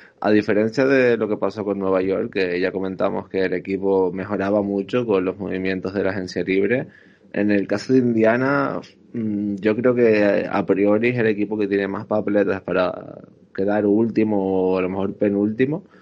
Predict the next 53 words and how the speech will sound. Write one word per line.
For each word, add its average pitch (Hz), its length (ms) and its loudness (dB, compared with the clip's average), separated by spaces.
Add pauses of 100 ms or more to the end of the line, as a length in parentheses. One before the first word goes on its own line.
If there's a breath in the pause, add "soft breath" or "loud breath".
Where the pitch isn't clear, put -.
(320 loud breath)
Eh, 90 480 -4
es 104 180 -4
cierto 113 280 2
que 104 100 0
se 104 80 -6
han 107 80 -2
movido, 107 400 2
que 107 80 -2
han 92 80 0
incorporado 95 580 0
jugadoras 95 500 -2
como 92 260 -6
Daniel 92 260 -4
Robinson, 104 600 -2
como 90 260 -4
Jessica 92 400 -4
Breland, 104 560 2
que 87 280 -4
les 90 140 -6
pueden 95 300 -2
venir 92 240 -2
bien 92 280 2
por 90 140 0
experiencia, 101 760 -2 (600 loud breath)
pero 113 340 4
en 107 60 -6
general, 107 800 -2
mm, 104 480 -8
más 107 220 -2
que 131 140 2
por 120 600 4 (480)
lo, 104 160 0
lo 98 320 -2
buena 107 320 2
o 98 60 0
mala 98 240 -2
que 95 80 -2
sea 101 140 -4
la 95 80 -4
plantilla 95 380 -2
de 95 100 2
Indiana, 95 440 -4
yo 113 100 0
creo 101 200 -2
que 90 300 -2
como 98 240 -2
se 98 180 -2
ha 101 60 0
reforzado 107 600 -2
prácticamente 92 640 -2
toda 95 240 2
la 95 100 2
liga, 95 400 0